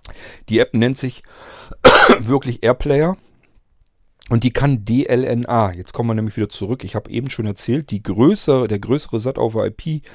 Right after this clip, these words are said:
Server, den ich euch, ähm, anbieten würde, wenn ihr das bei Blinzeln komplett nehmt, der hat einen D-L-N-A-Server nämlich noch, auch noch mit drinne.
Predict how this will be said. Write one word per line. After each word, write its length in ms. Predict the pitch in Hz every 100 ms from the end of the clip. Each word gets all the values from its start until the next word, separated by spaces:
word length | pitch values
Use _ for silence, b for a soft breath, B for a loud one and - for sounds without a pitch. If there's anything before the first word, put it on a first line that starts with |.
| B B
Server, 380 | - 127 117 -
den 160 | 113
ich 220 | 117 -
euch, 340 | - 107 - - _ _ _ -
ähm, 380 | 98 98 95 -
anbieten 580 | 120 151 135 127 101
würde, 400 | 101 139 123 85 - _ _ _ _
wenn 140 | - 107
ihr 100 | 101
das 140 | 98
bei 140 | -
Blinzeln 400 | 95 104 113 104
komplett 400 | - 101 - 123
nehmt, 300 | 95 78 - - B B B B B B B
der 160 | - 98
hat 220 | 123 -
einen 280 | 117 113 110
D-L-N-A-Server 960 | 120 117 113 104 - 123 - 127 113 113
nämlich 320 | 110 107 -
noch, 380 | 113 123 123 -
auch 220 | 123 175
noch 180 | 147 98
mit 220 | 92 -
drinne. 280 | 95 95 156